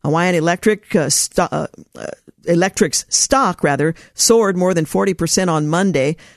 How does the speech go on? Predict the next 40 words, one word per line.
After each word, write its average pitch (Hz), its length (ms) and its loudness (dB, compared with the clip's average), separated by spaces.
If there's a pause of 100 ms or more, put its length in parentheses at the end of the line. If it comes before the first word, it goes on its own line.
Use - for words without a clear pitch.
Hawaiian 160 260 -2
Electric 165 440 -2
said, 156 320 -2
uh, 147 80 2
power 175 340 0
lines 165 300 0
appeared 247 400 -2
to 214 100 2
have 170 140 0
caused 170 360 -2
the 156 240 0 (360)
brush - 300 0
fire 165 320 0
that - 140 -4
started 170 440 0
at - 220 -2
six - 260 0
thirty 180 360 0
A 170 200 2
M 185 140 2
local 196 340 0
time 160 260 -2
in 156 60 0
the 160 80 0
historic 220 520 0
town. 143 380 -2 (380)
The 147 80 -6
small 175 240 0
fire 165 400 0
near 170 240 2
the, 156 240 2
uh, 147 80 0 (340)
downed 175 400 2
poles 185 480 0 (100)
spread 196 300 2
into 196 240 0
a 170 60 2
field 226 340 2
near 160 160 2
Lahaina, 165 460 -2